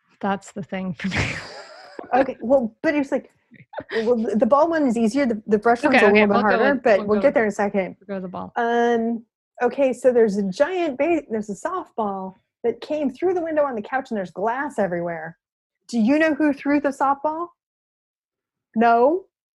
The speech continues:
Speaker 2: Well, everybody in the room, the kid knows they threw it, and you knew they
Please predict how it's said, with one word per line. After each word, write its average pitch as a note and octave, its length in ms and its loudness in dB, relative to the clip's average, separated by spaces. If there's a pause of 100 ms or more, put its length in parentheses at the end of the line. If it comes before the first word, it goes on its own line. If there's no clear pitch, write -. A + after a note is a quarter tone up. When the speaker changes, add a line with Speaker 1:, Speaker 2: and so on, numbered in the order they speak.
(540)
Speaker 2:
Well, A3 280 -6 (380)
everybody B3 560 2
in A3 80 4
the A#3+ 80 4
room, A3+ 440 2
the G#3 80 2
kid C#4 300 0
knows B3 220 -2
they A3 140 4
threw G#3 260 4
it, C4 120 -2
and C#4 160 0
you D#4 160 0
knew C4 300 -2
they E3 140 -8